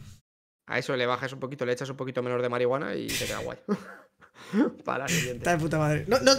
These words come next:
Speaker 2: no tanta como la de Alonso a Red Bull y Verstappen al Alpine.
Speaker 1: Esa está muy bien, ¿eh?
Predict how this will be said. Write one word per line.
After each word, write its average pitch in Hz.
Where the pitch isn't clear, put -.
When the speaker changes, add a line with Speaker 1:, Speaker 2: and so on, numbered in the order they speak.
Speaker 2:
no 277
tanta 302
como 285
la 247
de 220
Alonso 233
a 220
Red 196
Bull 220
y 170
Verstappen 165
al 151
Alpine. 135
Speaker 1:
Esa 123
está 120
muy 110
bien, 98
¿eh? -